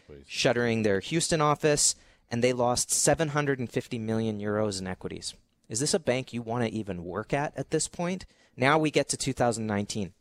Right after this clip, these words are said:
Speaker 2: This is where it goes, this is where it all starts to go down, and we'll talk about it more in the next segment. They're trying to create a bad bank for themselves so that they can get rid of fifty billion dollars in high-risk assets or toxic assets.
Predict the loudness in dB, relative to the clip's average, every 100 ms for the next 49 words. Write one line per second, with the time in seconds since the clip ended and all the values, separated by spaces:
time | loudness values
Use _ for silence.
0 | 2 2 4 2 2 2 2 0 0 -2
1 | 0 0 0 0 4 2 2 0 -2 -2
2 | 0 0 0 -2 -2 -4 -6 -2 -2 0
3 | -4 -2 -6 -8 -8 -8 -4 0 0 -2
4 | -10 _ -20 -20 -20 -20 _ _ _ _
5 | 4 4 2 0 2 4 2 0 2 4
6 | 2 -2 -6 0 2 2 0 -2 0 0
7 | -2 -6 -14 _ _ -4 -2 -2 0 -2
8 | -2 -4 -6 -4 0 2 0 -2 0 0
9 | 0 0 0 -2 -2 -4 -2 0 0 0
10 | 2 2 -2 -6 -2 0 0 -2 -2 0
11 | 0 -2 -4 -10 -4 0 0 -2 -6 -4
12 | -4 -2 -4 -6